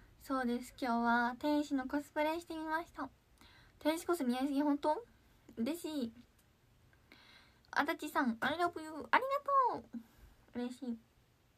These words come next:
たくさんありがとう。うれぴー。<laughs> 可愛すぎる。そろそろ本物の羽が生え始めてんちゃうか。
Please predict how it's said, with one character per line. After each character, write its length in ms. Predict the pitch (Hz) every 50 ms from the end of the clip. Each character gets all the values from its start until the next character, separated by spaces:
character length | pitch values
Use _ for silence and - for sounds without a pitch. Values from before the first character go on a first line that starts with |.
| _ _ _ _ _ _ _ _ _ _ _ _ _ _ _ _ _ _ _ _ _ _ _ _ _ _ _ _ _ _ _ _ _ _ _ _ _ _ - - -
た 100 | - 247
く 80 | 226 -
さ 140 | - - 262
ん 40 | 262
あ 40 |
り 100 | 262 269
が 160 | 277 294 285 285
と 380 | - - 269 262 247 247 - 269 - _ _ _ _ _ _ _ _ _ _ _ _ _ _ _ _ -
う。 40 | 240
う 40 | 247
れ 100 | 254 254
ぴ 140 | 254 - 285
ー。 160 | 262 262 277 269 - _ _ _ _ _ _ _ _ _ - -
<laughs> 220 | 285 277 277 277 269 _ _ _ _ _ _ _ - - - - - - - - _ _ _ _ _ _ _ _ _ _ _ _ _ _ _ _ _ _ _ _ _ _ _
可 140 | - - 302
愛 100 | 320 349
す 80 | - 339
ぎ 80 | 339
る。 80 | 302 294
そ 100 | - 311
ろ 80 | 311 302
そ 100 | - 285
ろ 140 | 247 240 269
本 180 | 285 302 311
物 180 | 311 320 311 311
の 100 | 311 330
羽 200 | 320 302 302 294
が 80 | 294 302
生 180 | 294 294 294
え 40 | 302
始 140 | 320 311 320
め 60 | 294 294
て 120 | - 240
ん 100 | 226 220
ち 80 | 226 226
ゃ 60 | 220
う 60 | 220
か。 180 | 226 - -